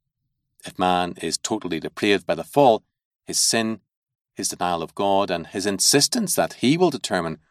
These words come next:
what good and evil are for himself, will manifest itself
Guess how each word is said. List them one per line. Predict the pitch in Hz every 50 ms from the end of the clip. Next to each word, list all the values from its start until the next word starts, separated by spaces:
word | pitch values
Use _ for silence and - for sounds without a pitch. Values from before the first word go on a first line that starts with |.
| _ _
what | - 95 90 - _
good | - 101 95 95 87
and | 80 78
evil | 87 90 87 85 80
are | 80 90 90 87
for | 85 - 82 76
himself, | 71 71 - - - 135 127 113 - - _ _ _ _ _ _ _ _ _
will | - 113 98
manifest | 95 95 95 92 - - 123 135 143 - -
itself | 120 - - - 104 95 92 -